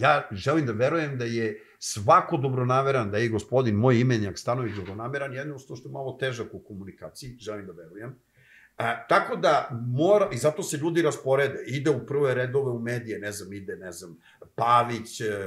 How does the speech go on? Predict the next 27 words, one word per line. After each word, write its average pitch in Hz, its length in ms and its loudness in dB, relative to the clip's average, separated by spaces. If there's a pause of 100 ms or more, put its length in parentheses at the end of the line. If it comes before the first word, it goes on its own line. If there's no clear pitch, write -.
(200)
Siniša 113 460 -4
Ljepojević, 110 840 -4
e, 98 40 -14 (480)
Dragan 104 520 -4
Škobalj, 120 540 0 (440)
u 131 120 -4
druge 143 360 4
redove 139 760 4
ide 123 300 2
ovaj, 143 440 8
treći, 135 320 -2
ovaj. 127 140 -4
Dakle, 151 220 -4
mi 160 160 -2
ne 180 320 2
treba 165 340 4
da 139 220 0
produbljujemo 131 760 -2
sukobe. 95 440 -10
Nemojte 160 320 -4
da 135 120 -2
nasedate 143 800 -4 (160)
na 110 140 -2
ove 143 200 4 (100)
botove, 139 580 0 (280)
e, 117 340 -2 (100)
do-, 123 160 -10